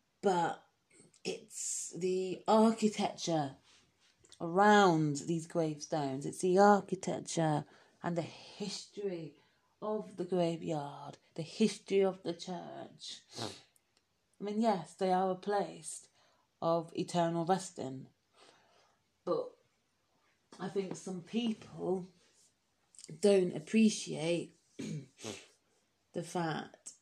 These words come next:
that whoever made, you know, whoever made the gravestone, <clears throat> they are the artists, you know? They are the ones who made the gravestone. They are the sculptures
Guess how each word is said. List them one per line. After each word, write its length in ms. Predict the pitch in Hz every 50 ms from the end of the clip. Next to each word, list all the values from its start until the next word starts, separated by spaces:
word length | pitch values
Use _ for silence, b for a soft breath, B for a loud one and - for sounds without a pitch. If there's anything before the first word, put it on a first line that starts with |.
| _ -
that 400 | 170 170 160 156 156 - - - - - -
whoever 240 | 165 170 170 165
made, 800 | 165 160 165 160 170 196 240 247 220 175 156 151 156 170 190 180 - - - _ -
you 120 | 175 180 170
know, 340 | 156 135 139 170 214 220 - _ _ _ _ _ _ _ _ b b b b b b b b _ _ _ _ _ _ _ _ _ _ _ _ _ _ _ _ _ _ -
whoever 260 | 202 202 202 190 190
made 640 | 185 180 185 196 214 233 254 254 240 208 170 151 -
the 60 | 139
gravestone, 920 | 143 - 160 156 151 147 143 143 - - 143 135 135 147 170 208 226 233 226 - - - - _ _ _ -
<clears throat> 1200 | - - - - - _ _ _ - - - _ _ _ _ _ _ _ _ _ _ _ _ -
they 200 | 196 202 208 202
are 200 | 196 196 190 180
the 120 | 180 185
artists, 1200 | 196 214 214 190 170 - 160 - - 143 - - - - - _ - - - - - - - - - _ _ _ _ _ _ _ _ -
you 80 | 175 175
know? 240 | 175 190 220 254 247 - _ _ _ _ _ _ _ _ _ _ _ _ _ _ -
They 140 | 190 190 202
are 180 | 196 190 190 185
the 140 | 190 190
ones 960 | 180 190 190 190 190 190 180 180 175 170 170 160 165 - - - - - - - _ _ _ -
who 360 | 170 165 165 160 160 156 160 - _ _ _ _ _ _ -
made 440 | 175 190 214 247 254 240 220 214 -
the 60 | -
gravestone. 600 | - 170 160 160 165 - - - - 147 147 156
They 120 | 185 214
are 200 | 220 220 220 214
the 100 | 208 214
sculptures 1120 | 208 - - - - 226 226 220 226 - - 170 156 139 - - 156 - - - - -